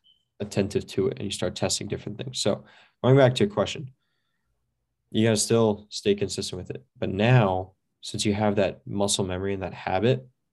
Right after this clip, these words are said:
start testing different things. Like, make an Excel sheet and be like, "Okay, like, every Monday I'm gonna post X, Y, and Z at this time," and see how that resonates. And then, like, test different groups as well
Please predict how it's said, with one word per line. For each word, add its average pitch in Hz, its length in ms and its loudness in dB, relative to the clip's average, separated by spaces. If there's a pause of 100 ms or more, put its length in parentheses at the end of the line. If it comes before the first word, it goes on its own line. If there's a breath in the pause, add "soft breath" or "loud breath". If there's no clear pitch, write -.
(680)
start 110 260 0
testing 104 400 -2
different 95 320 -8
things. 101 260 -8
Like, 101 120 -6
make 107 200 2
an 110 60 2
Excel 101 320 -2
sheet 131 320 -2 (640)
and 101 120 -2
be 101 100 4
like, 98 140 2
"Okay, 101 220 -4
like, 90 180 -8
every 101 200 0
Monday 101 340 0
I'm 98 60 -2
gonna 95 140 -6
post - 400 -6
X, 104 200 -4
Y, 98 100 -4
and 90 100 -6
Z - 220 -6 (760)
at 101 220 2
this 104 180 4
time," - 460 -6 (440)
and 98 140 -4
see 104 280 2
how 92 180 0
that 92 120 -2
resonates. - 520 -8 (220)
And 101 120 -2
then, 92 140 -2
like, 90 220 -6
test - 280 -2
different 101 300 -2
groups 98 320 -4
as 98 120 -8
well - 380 -6